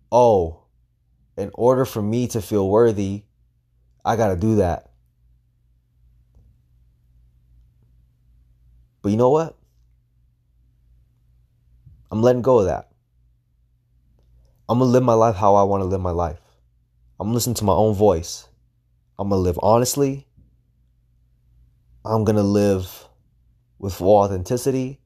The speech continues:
accepting my flaws for who I am, and we'll see where that takes me.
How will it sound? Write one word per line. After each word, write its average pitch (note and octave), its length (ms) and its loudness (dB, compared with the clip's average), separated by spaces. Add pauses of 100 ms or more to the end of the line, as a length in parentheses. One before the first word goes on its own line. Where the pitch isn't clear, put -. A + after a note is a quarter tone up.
(480)
accepting A2+ 480 -2
my F#2+ 120 -2
flaws A#2+ 800 2
for F#2 160 -10
who A2 180 -4
I G#2+ 160 2
am, A#2 400 -4 (1400)
and A2 120 0
we'll G#2 100 0
see B2 180 -2
where A#2+ 140 2
that A2 140 2
takes A2+ 260 -4
me. D#2+ 180 -12